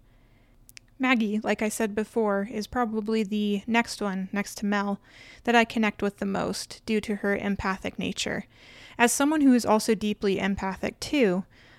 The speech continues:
I feel her stress sometimes when I'm watching. Naturally, Maggie's power is that she can read people's thoughts and feel their emotions. This, more than any of her sister's powers, can be a blessing and a curse, I feel. I think not knowing what other people are thinking is really a kindness,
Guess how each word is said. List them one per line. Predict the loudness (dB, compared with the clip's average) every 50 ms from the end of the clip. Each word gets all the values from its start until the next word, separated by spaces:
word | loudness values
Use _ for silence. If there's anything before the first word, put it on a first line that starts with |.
| 0
I | 2 2 2
feel | 2 2 4 4 4 4
her | 2 0 0
stress | 0 0 2 2 2 2 2
sometimes | -2 -2 0 -2 0 -2 -2 -2 -2 -2 -2
when | 0 0
I'm | 2 2 2
watching. | 2 0 0 -2 -2 -4 -6 -4 -6 -6 -8 -10 _ _ -20 -20 -20 -20 -20 -20 -12 -2 4
Naturally, | 4 4 4 4 2 2 4 6 6 4 4 2 2 2
Maggie's | 4 4 4 4 4 2 0 -2
power | -2 2 4 4 6 6 6 4
is | 2 2 0
that | -2 -2 0
she | -2 -2 -2 0
can | 0 0 2
read | 4 2 2 0 0
people's | -2 -4 -2 0 -2 -2 -2 0
thoughts | 2 2 2 2 0 -2 -6 -6
and | -4 -4 -4
feel | -2 0 -2 0
their | 0 0 -2
emotions. | 0 0 0 -2 -2 -2 -4 -6 -6 -8 -8 -10 -12 -12 -14 _ -20 -20 -20 -20 -20 -14 -4 4
This, | 6 6 6 6 2 2
more | 4 6 6 6 6
than | 4 4 2 2 0 _ _ _ -2
any | 2 2 4 6 6 6 4 4
of | 2 0
her | 0 -2
sister's | -2 0 -2 -4 0 2 0 0 0
powers, | -2 -2 0 0 2 0 0 -2 -4 -6 -8 -12 -16 -10 0
can | 2 4 4
be | 6 4 2
a | 4
blessing | 4 4 4 4 2 0 -2 0
and | 0 0
a | -2
curse, | -2 0 -2 -2 -2 -2 -4
I | -6 -6
feel. | -4 -6 -6 -6 -6 -6 -8 _ _ -20 -20 -20 -20 -20 -20 -10 0 4
I | 4 4
think | 4 4 4 4 4 4 0 -4 -2
not | 2 4 6 6 6 6
knowing | 6 6 6 6 6 6 6
what | 4 4 4
other | 4 4 2 2
people | 2 0 -4 -2 0 2 2
are | 4 2
thinking | 0 0 -2 -2 -2 -2 -2 -2 -2
is | -2 -4 -2
really | 0 4 6 6 8 8 6 6
a | 4
kindness, | 2 -2 -4 -2 -2 -2 -4 -4 -6 -6 -4 -4 -6 -6 -4